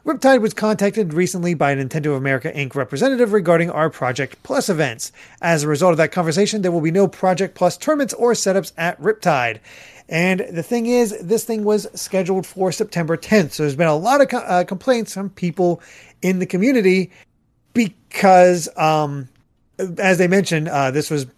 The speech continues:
Me-, Melee Pro player Joe Sniffy saying, "Super cool of Nintendo to cancel an event that's been planned for months just two weeks before it happens.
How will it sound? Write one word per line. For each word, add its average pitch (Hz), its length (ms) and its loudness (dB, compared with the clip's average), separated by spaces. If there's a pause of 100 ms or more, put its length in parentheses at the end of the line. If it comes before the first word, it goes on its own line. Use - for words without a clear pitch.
(100)
Me-, 160 360 -2
Melee 165 400 2
Pro 180 320 0
player 151 360 2
Joe 143 240 0
Sniffy 139 560 -2 (260)
saying, 160 300 0
"Super 311 260 0
cool 294 180 4
of 226 100 2
Nintendo 220 520 4
to 196 100 -4
cancel 214 380 -2
an 202 60 2
event 190 240 0
that's 190 120 -4
been 190 160 -4
planned 190 280 -2
for 170 80 -6
months 220 320 0
just - 260 -6
two 320 180 2
weeks 302 220 2
before 262 280 -4
it 190 60 0
happens. 190 480 0